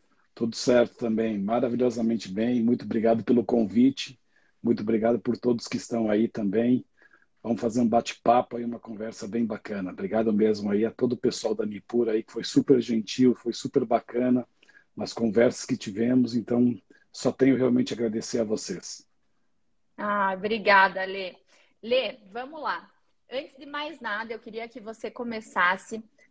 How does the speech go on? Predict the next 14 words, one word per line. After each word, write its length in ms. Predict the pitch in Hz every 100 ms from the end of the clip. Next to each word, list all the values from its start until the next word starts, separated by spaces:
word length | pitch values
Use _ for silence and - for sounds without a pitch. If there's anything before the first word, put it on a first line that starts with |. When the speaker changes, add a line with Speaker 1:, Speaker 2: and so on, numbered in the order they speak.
| _
Speaker 2:
nos 240 | 214 269
contando 640 | - 285 269 254 226 233
um 80 | 240
pouquinho 480 | 226 208 - 202 214
sobre 240 | 208 196
a 60 | 196
tua 180 | 196 196
trajetória, 880 | 196 185 180 175 - 190 190 196 196
sobre 240 | 208 196
quem 280 | - 240 214
é 40 |
o 60 | 208
Leandro 320 | 196 190 185
Parisotto, 880 | - 190 180 180 185 196 190 _ 180